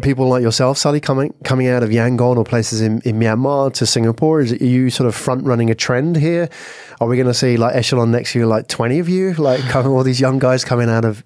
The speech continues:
Speaker 1: Myanmar? What, what do you think? How is this gonna develop?
Speaker 2: Yeah, I think there's a lot of potential for people to expand outside Myanmar. I think one of my friends, uh, she does a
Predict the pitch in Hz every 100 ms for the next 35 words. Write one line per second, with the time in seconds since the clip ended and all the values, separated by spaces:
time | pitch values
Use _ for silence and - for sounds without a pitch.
0 | 131 113 110 131 185 208 160 156 151 151
1 | - 131 - - 143 139 127 123 117 117
2 | 107 - _ _ 262 302 302 339 311 233
3 | 226 208 214 214 165 185 175 175 - 160
4 | - 170 180 190 - - 165 170 170 -
5 | 165 170 175 185 180 165 180 175 156 -
6 | 165 165 165 156 - 160 151 147 - 147
7 | 165 156 160 151